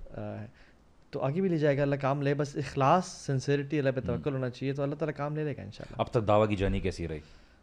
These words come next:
Speaker 1: यार, it has been super amazing, mashallah।
Speaker 2: अल्हम्दुलिल्लाह।
Speaker 1: Uh, I never thought of, um, I always thought कि मैंने बस अपने आप को दीन पे चलाना है और अपनी family को पे एफर्ट करनी है। Um,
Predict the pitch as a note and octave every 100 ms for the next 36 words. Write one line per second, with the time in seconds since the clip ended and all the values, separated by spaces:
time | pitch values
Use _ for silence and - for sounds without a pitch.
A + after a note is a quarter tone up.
0 | _ C#3 F3 G#3+ G3+ F3 F3+ E3 F3+ F#3
1 | E3 - D3+ F3+ D3+ C3 B2 C3+ A#2+ -
2 | A2+ A2 A2 E2 D#2 D2 B2 A#2 A#2 A#2
3 | B2 C#3 E3 F#3 - E3 E3 D3+ C#3 -
4 | C3 A#2+ - - C#3+ D3 E3 F#3 - D#3+
5 | D#3+ - D3+ C#3+ D3 C#3+ C#3+ C3 C#3 C3+
6 | C3+ - C3+ B2 B2+ C#3 C3+ C3 B2 A2+
7 | C3+ - - - - - - B2 B2 B2
8 | - C3 C3 B2 C3 C3+ C3+ - - -
9 | B2+ C#3 C3 C3+ B2 B2+ C#3+ C#3+ - -
10 | - - B2 A#2 A2+